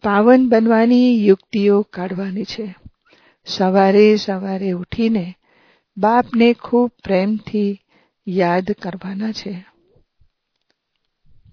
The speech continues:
વરદાન છે,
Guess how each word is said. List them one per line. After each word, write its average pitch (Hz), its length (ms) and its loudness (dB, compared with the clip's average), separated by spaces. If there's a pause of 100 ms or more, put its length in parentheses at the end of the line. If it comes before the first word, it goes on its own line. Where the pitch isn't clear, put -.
(2000)
વરદાન 185 520 0
છે, 208 360 -2